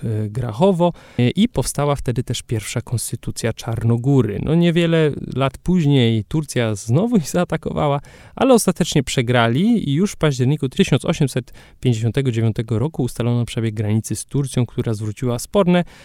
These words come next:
tereny właśnie Czarnogórcom. Trzy lata później, po kolejnym konflikcie z Turcją, podpisano układ pokojowy potwierdzający wytyczone granice i uznające niepodległość nowego państwa.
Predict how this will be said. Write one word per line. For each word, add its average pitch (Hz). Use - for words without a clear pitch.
tereny 113
właśnie 214
Czarnogórcom. 117
Trzy -
lata 202
później, 123
po -
kolejnym 208
konflikcie 196
z -
Turcją, 160
podpisano 123
układ 120
pokojowy 131
potwierdzający 110
wytyczone 113
granice 113
i -
uznające 139
niepodległość 120
nowego 113
państwa. -